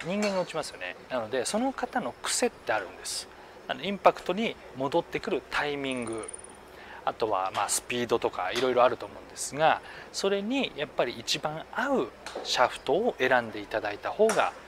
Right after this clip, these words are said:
いいと思います。どういうスイングがどういうシャフトが合うかっていうのは、それはもうもちろん打ってみないと分かんないん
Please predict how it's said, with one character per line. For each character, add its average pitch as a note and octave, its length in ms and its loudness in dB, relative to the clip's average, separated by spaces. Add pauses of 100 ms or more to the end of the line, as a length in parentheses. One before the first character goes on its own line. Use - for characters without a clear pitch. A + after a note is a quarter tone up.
(160)
い C3 100 2
い A#2 40 -4
と - 140 -8
思 F2 140 -12
い F2+ 60 -10
ま F#2 140 -8
す。 - 240 0 (400)
ど D4 180 6
う D#4+ 60 6
い B3 60 4
う F3+ 60 4
ス - 180 -2
イ E3 60 -2
ン C#3 80 -2
グ C3 80 0
が C#3+ 120 6
ど D3 180 4
う C3+ 40 4
い B2 60 0
う A2+ 80 0
シ G#2+ 100 2
ャ A2 60 6
フ - 100 2
ト A#2 80 0 (140)
が - 20 0
合 B2 60 8
う A2+ 80 2
か G2 160 -2
っ - 20 -6
て - 160 -8
い - 20 -4
う A2 40 -8
の A#2+ 100 -2
は、 D#3 320 6
そ - 100 0
れ D3 80 8
は C#3+ 60 8
も C#3 140 0
う - 20 0
も A#2+ 140 0
ち - 80 -2
ろ A#2+ 60 -2
ん - 20 -4
打 G#3 80 0
っ - 20 2
て - 220 4
み B2+ 100 2
な A2+ 60 0
い G2+ 40 -4
と G#2 100 -4
分 F#2+ 140 -2
か A#2+ 80 2
ん A2 120 -6
な F#2 40 -10
い E2+ 40 -12
ん - 20 -16